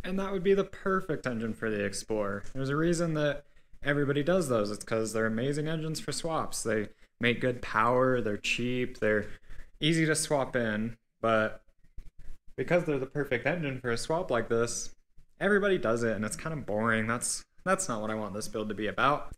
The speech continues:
If that's what I wanted, I would have just bought a second gen V eight Explorer. They build V eight Explorers. I can just buy one. I don't need, I don't need to put a V eight in it. So,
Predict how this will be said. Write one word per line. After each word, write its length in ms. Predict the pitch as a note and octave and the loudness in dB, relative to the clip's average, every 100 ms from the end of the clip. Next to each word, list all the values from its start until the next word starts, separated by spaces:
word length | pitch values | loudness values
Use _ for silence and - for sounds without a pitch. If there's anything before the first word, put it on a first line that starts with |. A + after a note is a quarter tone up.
| _ | _
If 80 | C3 | -2
that's 240 | C#3 F3 - | 0 0 0
what 80 | |
I 60 | C#3 | -2
wanted, 580 | B2+ E3 D#3+ B2+ C3 - _ _ _ _ _ _ _ C#3 | 0 0 0 -2 -4 -8 _ _ _ _ _ _ _ 0
I 80 | |
would 80 | E3 | 2
have 80 | D#3 | 2
just 260 | C#3 A2 - | -2 -6 -4
bought 260 | A2 C3 | -2 0
a 60 | C3 | -2
second 420 | - A#2 C3 A2+ | -4 -6 -6 -8
gen 220 | A#2 A#2 | -6 -6
V 160 | G#2+ A2+ | -4 -4
eight 140 | A2+ | -2
Explorer. 520 | A2+ - - G#2+ G#2 | -4 -6 -6 -4 -4
They 140 | G2+ A2+ | -4 -6
build 380 | - C3+ C3 A2+ | -6 -6 -6 -4
V 140 | A2 | -2
eight 100 | G#2 | -2
Explorers. 440 | G2+ - G2+ G2+ | -6 -6 -6 -4
I 60 | G2 | -6
can 80 | A2 | -6
just 200 | A#2 - | -10 -6
buy 180 | G2+ G#2 | -4 -4
one. 180 | G2 | -4
I 80 | G2 | -6
don't 160 | G#2+ G#2+ | -6 -6
need, 260 | G#2+ G#2 - - - - _ _ | -8 -8 -10 -12 -12 -16 _ _
I 60 | C3+ | -2
don't 100 | B2+ | -2
need 100 | A2+ | -2
to 80 | G#2 | -4
put 140 | - | -4
a 40 | F#2+ | -4
V 140 | G2 | -4
eight 120 | F#2+ | -4
in 120 | F#2+ | -6
it. 120 | F#2 G#2 _ _ _ _ _ - _ _ | -8 -12 _ _ _ _ _ -20 _ _
So, 460 | - B2 A#2 A2+ | -2 2 2 0